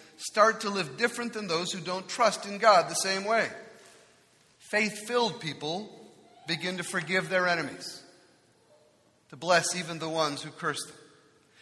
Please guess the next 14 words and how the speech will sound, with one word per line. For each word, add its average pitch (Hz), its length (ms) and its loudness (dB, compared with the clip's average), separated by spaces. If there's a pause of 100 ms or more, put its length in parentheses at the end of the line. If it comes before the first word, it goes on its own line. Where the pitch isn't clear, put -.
(160)
Faithful 254 480 -2
people 196 1000 -4
start 220 600 6
to 208 80 -4
remain 190 440 0
pure 196 460 0
in 180 160 -4
a 175 60 -2
culture 175 560 -2 (640)
that 151 160 -14
goes 165 240 -6
the 147 120 -2
other 143 180 0
way. 135 220 -2